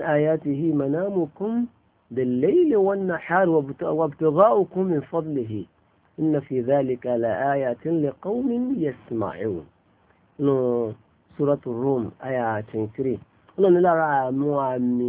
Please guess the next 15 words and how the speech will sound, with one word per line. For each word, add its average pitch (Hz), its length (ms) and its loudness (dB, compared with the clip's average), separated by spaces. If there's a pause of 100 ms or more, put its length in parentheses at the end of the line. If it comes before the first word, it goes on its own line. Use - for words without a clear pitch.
(120)
tẹ́ 165 160 -6
fi 175 160 -8
mọ̀ 123 160 -2
pé, 147 140 -8
"Ah, 190 240 4
ah, 160 160 2
Ọlọ́run 165 240 -2
Ọba 147 140 2
mà 151 140 2
tóbi 135 380 0
o." 117 140 2 (520)
Ó 165 80 6
ní, 170 100 8
"منامكم 220 1120 4
بالليل," 185 520 2